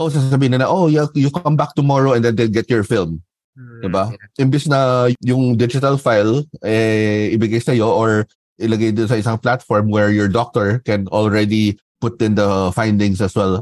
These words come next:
Speaker 1: apart from the impressions of the rad tech or radiologist.
Speaker 2: Yes. Ah, yes. That's such a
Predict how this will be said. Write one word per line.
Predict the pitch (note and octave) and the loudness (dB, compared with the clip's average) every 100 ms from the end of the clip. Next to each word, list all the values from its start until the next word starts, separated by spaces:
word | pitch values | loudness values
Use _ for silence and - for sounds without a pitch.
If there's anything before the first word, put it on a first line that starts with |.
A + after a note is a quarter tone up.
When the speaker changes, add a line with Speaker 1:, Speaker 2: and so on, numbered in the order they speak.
| - | -4
Speaker 1:
apart | - F#3+ - | -2 -2 -2
from | C3+ A#2+ | -2 -2
the | |
impressions | G2+ G#2 A2+ G#2 G#2 F#2+ | -2 -2 -2 -2 -4 -4
of | F#2 | -4
the | F#2 _ | -4 _
rad | F#2 F#2 D2+ | -4 -2 -4
tech | E2+ - | -6 -4
or | F#2 | -2
radiologist. | F#2 F2+ F2 E2+ D#2+ E2 - - _ _ _ _ _ _ _ _ _ | 0 0 0 -2 -2 -4 -8 -16 _ _ _ _ _ _ _ _ _
Speaker 2:
Yes. | D#3+ C#3+ D3+ | -12 -10 -4
Ah, | E3+ F3+ F3 E3 D#3+ | -2 0 2 2 2
yes. | D3+ C#3 C#3+ | 2 0 -2
That's | D3 D#3 | -4 -2
such | F3+ E3 | -2 -2
a | - | -4